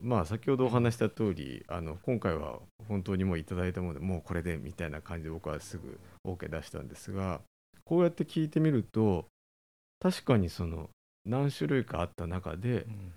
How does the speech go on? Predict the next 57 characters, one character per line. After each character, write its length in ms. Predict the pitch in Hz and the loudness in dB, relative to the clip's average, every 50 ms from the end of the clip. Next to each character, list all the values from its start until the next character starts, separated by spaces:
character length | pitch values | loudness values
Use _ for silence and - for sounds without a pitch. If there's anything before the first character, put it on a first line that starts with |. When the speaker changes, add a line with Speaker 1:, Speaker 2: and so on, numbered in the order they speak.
| - _ _ _ _ _ _ _ _ - | -18 _ _ _ _ _ _ _ _ -2
Speaker 1:
あ 160 | 101 95 92 | 0 0 2
の、 260 | 87 87 85 76 - _ _ _ _ _ _ _ _ _ _ - | 2 0 -2 -6 -8 _ _ _ _ _ _ _ _ _ _ -6
ま 220 | - 104 92 80 73 | -2 0 0 0 -2
あ、 0 | |
最 240 | - - 101 92 87 | -2 0 0 0 0
終 180 | - - 92 | 0 -4 -4
的 220 | 85 90 87 - - | -4 -6 -8 -6 -6
に 160 | 90 85 80 | -6 -6 -6
採 280 | - 90 87 85 87 82 | -4 -4 -4 -4 -2 -4
用 280 | 85 85 80 78 - - _ _ _ _ _ _ _ _ _ | -4 -4 -6 -8 -10 -12 _ _ _ _ _ _ _ _ _
さ 120 | - 92 85 | -8 -6 -6
れ 80 | 82 | -6
た 120 | - 78 76 | -6 -8 -8
と 100 | - 71 | -8 -12
い 20 | |
う 20 | |
か、 60 | 76 - | -12 -8
採 160 | - 85 85 | -6 -4 -4
用 120 | 82 80 | -4 -6
し 100 | 78 - | -8 -6
た 100 | - 87 | -6 -6
も 180 | 87 85 87 90 | -6 -4 -6 -4
の 160 | 90 90 87 | -4 -4 -4
が 140 | 76 - - | -6 -10 -14
で 100 | - - | -16 -20
す 140 | - - - | -20 -18 -16
ね、 160 | - - - - | -14 -14 -12 -10
い 180 | 50 90 92 90 | -8 -6 -6 -6
い 60 | - | -6
感 260 | - - 85 78 73 | -8 -10 -10 -10 -10
じ 80 | 73 69 | -10 -12
が 80 | - - | -14 -14
す 160 | - - - | -14 -14 -14
る 100 | 78 - | -14 -14
ん 80 | - | -14
で 80 | - - | -10 -4
す 60 | 113 | -2
よ。 60 | 113 | 0
Speaker 2:
う 40 | 113 | 0
ん 20 | 107 | 0
う 20 | 104 | 0
ん 0 | |
う 360 | 98 95 90 90 - - - | -2 -4 -6 -6 -8 -8 -8
ん 40 | 98 92 90 - - | -6 -6 -6 -8 -10
う 40 | 92 | -10
ん。 100 | 90 - - _ _ - | -10 -10 -14 _ _ 0
Speaker 1:
で 40 | 156 | 0
も 40 | 131 | 0
そ 160 | - - 156 156 | 2 4 6 8
れ、 160 | 185 180 175 - _ _ _ _ _ _ _ _ _ | 8 6 6 2 _ _ _ _ _ _ _ _ _
そ 160 | - - 170 | 0 4 6
れ 80 | 180 175 | 6 6
お 160 | - - 127 | 6 6 6
前 280 | 131 147 160 165 156 | 6 8 8 6 6
ど 240 | 127 135 160 185 196 | 6 4 4 6 6
う 60 | 185 | 6
い 80 | 165 135 | 6 6